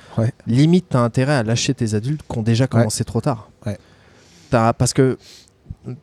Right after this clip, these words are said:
Speaker 2: toute chose égale par ailleurs, c'est-à-dire que les, les, <laughs> les, euh, les, les futurs, euh, ceintures noires adultes
Speaker 1: Ouais.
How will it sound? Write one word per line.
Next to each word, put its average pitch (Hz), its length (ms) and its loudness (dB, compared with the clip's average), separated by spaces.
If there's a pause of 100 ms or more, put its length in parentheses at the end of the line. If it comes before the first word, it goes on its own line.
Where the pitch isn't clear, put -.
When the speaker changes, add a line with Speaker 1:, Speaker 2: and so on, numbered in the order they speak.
(420)
Speaker 2:
toute 143 160 -10
chose 147 220 6
égale 135 180 2
par 127 140 -2
ailleurs, 143 280 0
c'est-à-dire 131 280 -4
que - 120 -4
les, 113 200 0
les, 110 260 -2 (560)
<laughs> - 500 -14
les, 120 360 4
euh, 113 400 0
les, 110 340 -4 (1000)
les 113 140 2
futurs, 139 720 2
euh, 92 1120 -6
ceintures - 420 -2
noires 110 320 2
adultes 117 560 0
Speaker 1:
Ouais. 104 140 2